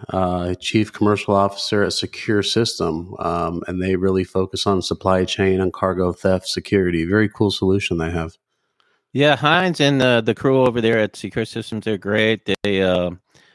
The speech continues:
Speaker 2: again, transparency. They provide, uh, ongoing, um, monitoring and tracking of your goods when it's being shipped from overseas.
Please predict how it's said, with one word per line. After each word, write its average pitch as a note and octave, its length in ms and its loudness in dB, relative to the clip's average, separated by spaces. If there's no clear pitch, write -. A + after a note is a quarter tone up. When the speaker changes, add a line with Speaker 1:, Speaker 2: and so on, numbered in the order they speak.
Speaker 2:
again, G#2+ 540 0
transparency. A#2 1040 0
They G2+ 140 0
provide, G2 720 2
uh, F2 340 0
ongoing, A2+ 640 0
um, E2+ 440 -4
monitoring A2+ 760 0
and F#2+ 160 -2
tracking G#2+ 520 0
of F2+ 240 -2
your F2+ 120 2
goods G#2 360 0
when F#2 120 -2
it's E2+ 140 -6
being F#2 220 2
shipped - 420 -2
from F2+ 560 0
overseas. A#2 800 0